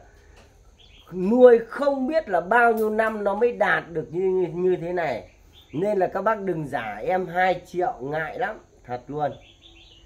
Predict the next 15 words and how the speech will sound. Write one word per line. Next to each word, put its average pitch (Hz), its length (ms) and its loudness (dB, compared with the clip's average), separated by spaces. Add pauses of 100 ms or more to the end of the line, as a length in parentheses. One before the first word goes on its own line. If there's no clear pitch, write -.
(440)
Hai 285 480 4
triệu 240 240 4 (100)
tám 214 380 0
trăm 269 200 0
nghìn 240 240 8
nhá, 214 360 2 (160)
hoa 240 240 2 (100)
phân 226 220 -2
nhánh 208 260 0
nhá. 196 300 0 (2250)
Cho 285 720 6
giò 226 500 6 (100)
số 233 500 4 (1600)
mười 233 380 6
tám. 233 480 2